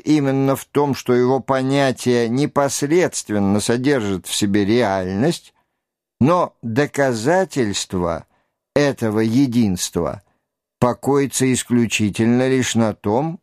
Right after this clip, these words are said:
что нам говорят, что мы находим в себе идею совершеннейшего существования. Это представление, следовательно,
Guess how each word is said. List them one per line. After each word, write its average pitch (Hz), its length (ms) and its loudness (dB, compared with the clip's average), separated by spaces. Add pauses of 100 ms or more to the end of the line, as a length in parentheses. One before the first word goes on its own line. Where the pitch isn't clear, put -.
(120)
что - 300 -2
нам 110 340 0
говорят, 98 640 0
что - 360 -4
мы 107 300 0
находим 113 840 0
в - 120 -10
себе 123 840 0 (280)
идею 139 1000 2
совершеннейшего 131 1600 0
существования. 170 1400 0 (720)
Это 160 300 2
представление, 135 1040 0
следовательно, 107 960 0